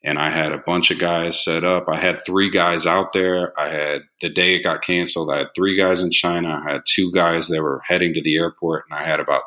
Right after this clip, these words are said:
ten guys plus myself that were getting ready to fly within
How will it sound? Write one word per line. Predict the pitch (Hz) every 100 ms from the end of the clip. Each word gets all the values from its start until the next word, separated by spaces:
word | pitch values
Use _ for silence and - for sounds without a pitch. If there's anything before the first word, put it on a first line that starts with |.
| -
ten | - 92 87 80
guys | 78 76 73
plus | - 82 78
myself | 78 76 - 85 80 76 - _ _ _ _ -
that |
were | 80 76
getting | 82 76
ready | 78 80
to | 73
fly | - - 85 80 76
within | 76 76 - 82 78 73 73